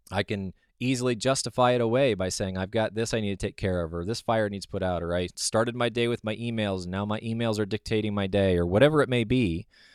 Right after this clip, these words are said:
And so having my calendar hold me accountable and him hold me accountable has helped me grow as a person, even,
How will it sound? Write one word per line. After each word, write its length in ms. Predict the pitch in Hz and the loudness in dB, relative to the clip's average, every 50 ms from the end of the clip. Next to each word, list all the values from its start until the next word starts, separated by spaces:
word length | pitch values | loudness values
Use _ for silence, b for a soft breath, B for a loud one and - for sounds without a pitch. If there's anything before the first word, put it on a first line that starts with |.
| b b b b b b b | b b b b b b b
And 200 | - 110 110 - | -4 -2 0 4
so 160 | - 113 110 | 6 6 6
having 280 | 104 117 117 117 120 113 | 6 4 4 2 2 0
my 120 | 107 107 | 0 -2
calendar 480 | - - 127 147 185 170 127 101 101 90 | -2 -2 -2 -2 0 0 -2 -2 -2 -2
hold 260 | 87 113 117 117 113 | 0 0 0 0 0
me 140 | 113 113 110 | -2 -2 -2
accountable 640 | 107 - - 120 123 139 127 101 92 90 95 - - | -2 -2 -2 0 0 0 0 0 0 0 0 -2 -4
and 220 | - 117 120 123 117 | -4 -2 -2 -2 -2
him 260 | - 139 170 208 165 | -2 -4 -4 -4 -4
hold 220 | 123 113 104 92 | -4 -4 -4 -4
me 120 | 92 90 87 | -4 -4 -4
accountable 640 | 82 - 95 87 82 82 78 78 82 92 120 139 - _ _ _ _ _ _ _ _ _ _ | -6 -6 -6 -6 -4 -4 -4 -4 -6 -6 -6 -8 -12 _ _ _ _ _ _ _ _ _ _
has 360 | - 120 117 113 110 107 - _ | 0 2 2 2 2 -2 -6 _
helped 420 | - - - 139 156 - - - | -2 2 4 4 4 4 0 -6
me 380 | 113 110 101 92 98 123 151 - _ _ - 127 | -6 -6 -4 -4 -6 -8 -10 -14 _ _ -16 -8
grow 480 | 113 107 101 113 123 120 113 110 110 120 | -4 0 2 6 6 6 6 6 4 2
as 220 | 107 117 110 107 | 2 0 0 0
a 80 | 110 104 | -2 -2
person, 640 | - - 139 156 160 - - 85 78 80 92 120 - _ _ _ _ _ _ _ _ _ _ | -2 -2 -2 -2 -4 -4 -4 -6 -6 -8 -10 -12 -14 _ _ _ _ _ _ _ _ _ _
even, 520 | - 117 123 123 131 127 127 127 123 123 | -4 -2 0 0 0 0 -2 -4 -6 -8